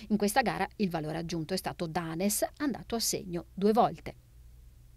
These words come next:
Nel terzo girone della prima fase le prime squadre che incontriamo sono i perugini dell'Arges e la Cipicchia, che invece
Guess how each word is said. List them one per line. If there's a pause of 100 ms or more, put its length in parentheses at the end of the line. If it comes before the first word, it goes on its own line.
(840)
Nel
terzo
girone
della
prima
fase
le
prime
squadre
che
incontriamo
sono
i
perugini
dell'Arges
e
la
Cipicchia,
che
invece